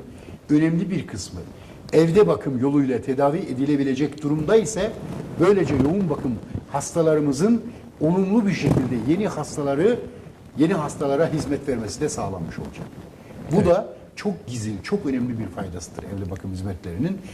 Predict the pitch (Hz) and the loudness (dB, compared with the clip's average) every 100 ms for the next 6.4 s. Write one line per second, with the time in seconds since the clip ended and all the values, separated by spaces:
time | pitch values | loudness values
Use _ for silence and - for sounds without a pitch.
0 | - - 123 117 127 120 165 120 101 - | -16 -4 -2 2 0 0 -2 -2 -6 -4
1 | 117 175 - - - 135 - 196 139 117 | -4 -4 -6 -16 -6 -4 -2 0 0 -2
2 | 98 104 113 123 120 127 135 104 117 104 | -4 -2 0 2 2 0 -2 -2 -2 -2
3 | 117 98 107 98 95 - 135 165 101 107 | -2 -4 -4 -4 -4 -4 -4 -2 -4 -4
4 | 104 127 95 87 143 190 - - - - | -2 -2 -2 -6 -6 -6 -8 -16 -14 0
5 | 156 117 107 110 120 90 92 82 76 - | 0 0 -4 -4 -6 -8 -8 -8 -10 -10
6 | 87 - - 92 | -10 -6 0 0